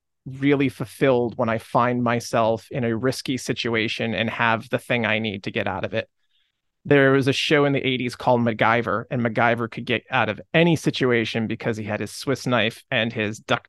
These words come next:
tape. And you'd be amazing what you can get out of with a Swiss knife and some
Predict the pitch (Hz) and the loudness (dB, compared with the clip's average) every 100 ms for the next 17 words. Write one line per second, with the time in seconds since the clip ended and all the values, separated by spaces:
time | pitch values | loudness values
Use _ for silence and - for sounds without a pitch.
0 | - - - - _ _ _ _ _ 135 | -12 -10 -10 -14 _ _ _ _ _ 2
1 | 113 113 110 127 139 165 143 131 131 135 | 4 4 0 -2 0 4 4 4 2 2
2 | 131 135 127 123 - _ _ _ - 147 | 2 0 -2 -4 -8 _ _ _ 0 0
3 | - - 131 117 113 110 110 107 110 - | 0 -2 0 2 4 4 2 -2 -6 -6
4 | - 131 143 113 110 - - 123 - 107 | -4 -4 0 0 0 -4 -10 -10 -8 -10